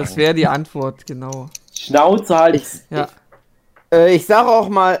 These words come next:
Speaker 3: eine der Stories, die ich vorhin angeteased hab, wo ich gesagt hab, das erzähle ich dann nachher noch mal. Das mache ich auch in dem Social Media Podcast oder in dem Instagram Podcast.
Speaker 1: Mal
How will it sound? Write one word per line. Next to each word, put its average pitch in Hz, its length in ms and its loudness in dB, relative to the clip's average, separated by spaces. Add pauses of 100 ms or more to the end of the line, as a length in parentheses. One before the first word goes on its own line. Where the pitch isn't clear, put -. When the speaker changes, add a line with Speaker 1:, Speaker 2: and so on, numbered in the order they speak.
Speaker 3:
eine 196 460 0
der 160 160 0
Stories, 202 640 -2
die 170 100 -8
ich 160 100 -14
vorhin 151 240 0
angeteased 220 680 -8
hab, 214 200 -8
wo 175 40 -8
ich 160 80 -10
gesagt 151 300 -10
hab, 151 100 -8
das - 160 -16
erzähle 160 380 -4
ich 196 120 -10
dann 170 160 -8
nachher 170 320 -8
noch 170 200 -8
mal. 147 240 -6 (320)
Das - 160 -18
mache 185 160 2
ich 165 160 2
auch 170 160 2
in 156 120 4
dem 131 160 2
Social 139 380 -4
Media 117 580 -2
Podcast 101 640 -10
oder 104 120 -6
in 113 100 -6
dem 80 160 -12
Instagram 104 500 -10
Podcast. - 340 -16
Speaker 1:
Mal 143 80 -10